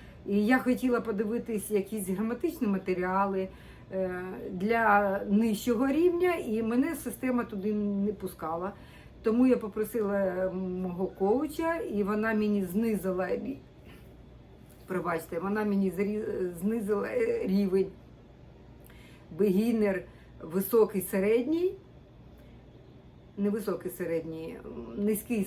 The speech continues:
середній. І я тепер, е, проходжу матеріали, які я пропустила до Вашингтон Інгліш Центр. Це дуже корисно, але для магазину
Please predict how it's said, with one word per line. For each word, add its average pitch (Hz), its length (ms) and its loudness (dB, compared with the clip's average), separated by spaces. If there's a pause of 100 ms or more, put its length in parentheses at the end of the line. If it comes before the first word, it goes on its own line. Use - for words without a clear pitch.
середній. 220 640 2 (560)
І 233 100 -6 (280)
я 240 200 4
тепер, 233 400 2
е, 208 500 4
проходжу 190 600 0
матеріали, 185 680 2
які 196 320 2
я 190 120 4
пропустила 180 840 0 (280)
до 180 300 2
Вашингтон 180 600 -2
Інгліш 175 440 -4
Центр. 202 380 -2 (100)
Це 208 80 0
дуже 208 280 0
корисно, 190 540 -2 (140)
але 208 320 4
для 190 240 0
магазину 214 720 2